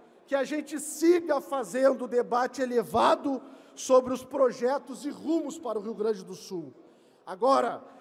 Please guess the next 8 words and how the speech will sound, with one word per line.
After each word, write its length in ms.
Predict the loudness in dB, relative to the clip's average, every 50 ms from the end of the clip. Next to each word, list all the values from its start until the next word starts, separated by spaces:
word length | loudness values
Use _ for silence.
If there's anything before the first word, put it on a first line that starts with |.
| -18 -2
eu 160 | 0 0 2
não 220 | 2 0 0 -2 -2
tenho 520 | -4 -4 -4 -2 -2 -4 -6 -8 -8 -10 -14 -20 -20 _ _ _
e 120 | -12 -8
não 240 | -4 -4 -4 -4 -6
temo, 440 | -10 -4 -2 -2 -2 -2 -4 -6 -4
deputado 480 | -4 -4 -6 -6 -8 -10 -10 -8 -8 -10
Mateus, 580 | -12 -12 -12 -10 -12 -12 -12 -12 -16 -20 -20